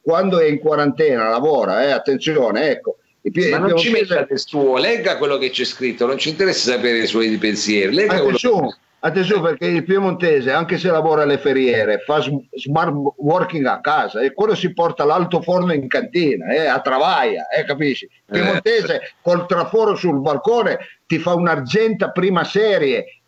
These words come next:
Speaker 1: identica, eh, attenzione, scala uno a uno, attenzione, perché il piemontese lavora, il Piemonte lavora, il Piemonte produce.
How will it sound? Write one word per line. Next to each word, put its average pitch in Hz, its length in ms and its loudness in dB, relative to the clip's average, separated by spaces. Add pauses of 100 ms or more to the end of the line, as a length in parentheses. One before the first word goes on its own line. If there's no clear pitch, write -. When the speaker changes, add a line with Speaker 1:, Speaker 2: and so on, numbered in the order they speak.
(140)
Speaker 1:
identica, 151 920 2
eh, 147 60 2
attenzione, 160 440 0
scala 170 300 0
uno 165 220 2
a 185 40 2
uno, 120 300 0
attenzione, 160 360 -2
perché 139 180 0
il 147 60 -2
piemontese 196 580 2
lavora, 104 400 0
il - 60 -6
Piemonte 180 440 0
lavora, 185 300 2
il 147 100 0
Piemonte 160 560 0
produce. 95 560 -6